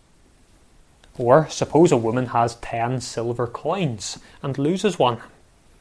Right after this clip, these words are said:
Does she not light a lamp, sweep the house, and search carefully until she finds it? And when she finds it,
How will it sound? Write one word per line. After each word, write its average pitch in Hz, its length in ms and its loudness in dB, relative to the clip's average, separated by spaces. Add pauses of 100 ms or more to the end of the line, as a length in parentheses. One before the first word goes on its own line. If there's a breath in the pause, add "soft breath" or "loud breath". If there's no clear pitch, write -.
(520 loud breath)
Does 196 220 8
she - 160 0
not 127 300 6
light 123 220 2
a 113 60 2
lamp, 113 400 0 (320 loud breath)
sweep - 500 2
the - 220 2
house, 120 320 -2
and 131 120 -4
search - 540 -2
carefully 143 560 2
until 131 360 -4
she - 180 -6
finds 196 420 -10
it? - 220 -8 (1120 soft breath)
And 127 160 -2
when 139 320 4
she 220 160 0
finds 123 360 0
it, 131 260 -4